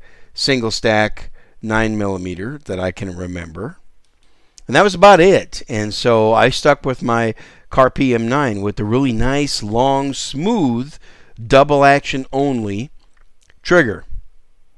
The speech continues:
But I just wanted something that had more capacity that I could actually carry. So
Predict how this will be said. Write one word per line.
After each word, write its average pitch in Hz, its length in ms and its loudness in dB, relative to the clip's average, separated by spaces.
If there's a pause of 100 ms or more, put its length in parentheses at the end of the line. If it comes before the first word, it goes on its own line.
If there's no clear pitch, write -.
(880)
But 113 100 2
I 113 60 4
just 147 260 -2
wanted 180 280 4
something 156 340 0
that 127 240 2
had 131 240 2
more 123 260 -2
capacity 113 840 -6 (300)
that 110 120 0
I 104 100 2
could 107 220 -6 (460)
actually 120 500 -2
carry. 131 400 -2
So 104 380 -2